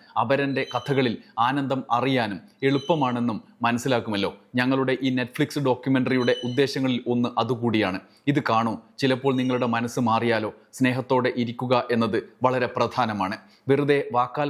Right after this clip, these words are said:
പറയുക മാത്രമല്ല, നിങ്ങൾക്കതിന് മുഴുവനായും സാധിക്കട്ടെ എന്ന് ആത്മാർത്ഥമായി ഞാൻ ആഗ്രഹിക്കുന്നു, പ്രാർത്ഥിക്കുന്നു. ഓം നമഃ ശിവായ എന്ന് പറഞ്ഞാണ്,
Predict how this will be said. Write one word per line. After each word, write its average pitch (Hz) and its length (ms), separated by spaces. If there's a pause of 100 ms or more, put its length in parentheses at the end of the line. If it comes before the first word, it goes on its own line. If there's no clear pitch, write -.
പറയുക 131 280 (100)
മാത്രമല്ല, 110 420 (340)
നിങ്ങൾക്കതിന് 131 640
മുഴുവനായും 127 680
സാധിക്കട്ടെ 117 520 (100)
എന്ന് 107 140 (300)
ആത്മാർത്ഥമായി 120 720
ഞാൻ 104 180
ആഗ്രഹിക്കുന്നു, 107 500 (260)
പ്രാർത്ഥിക്കുന്നു. 107 580 (180)
ഓം 117 200
നമഃ 107 220
ശിവായ 101 280 (180)
എന്ന് 135 160
പറഞ്ഞാണ്, 101 340